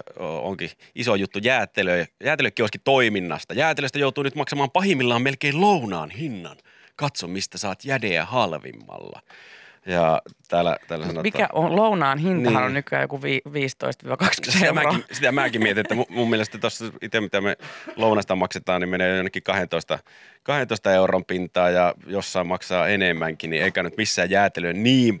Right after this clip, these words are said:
Speaker 1: paljon maksa.
Speaker 2: Onko
Speaker 1: Ja
Speaker 2: se niinku vanhaan lounaan verran, eli joku kuusi euroa?
Speaker 1: No joku semmonen. Tässä on, tässä on isot vertailut ja, ö, erot hinnoissa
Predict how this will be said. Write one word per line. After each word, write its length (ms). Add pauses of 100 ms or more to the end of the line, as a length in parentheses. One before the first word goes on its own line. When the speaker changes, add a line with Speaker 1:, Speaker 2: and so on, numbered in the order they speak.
Speaker 1:
paljon 500
maksa. 360
Speaker 2:
Onko 100
Speaker 1:
Ja 40
Speaker 2:
se 80
niinku 240
vanhaan 500
lounaan 440
verran, 260
eli 80
joku 160
kuusi 320
euroa? 260
Speaker 1:
No 140
joku 400
semmonen. 460
Tässä 300
on, 200
tässä 240
on 60
isot 300
vertailut 640
ja, 260 (160)
ö, 200 (140)
erot 440 (340)
hinnoissa 540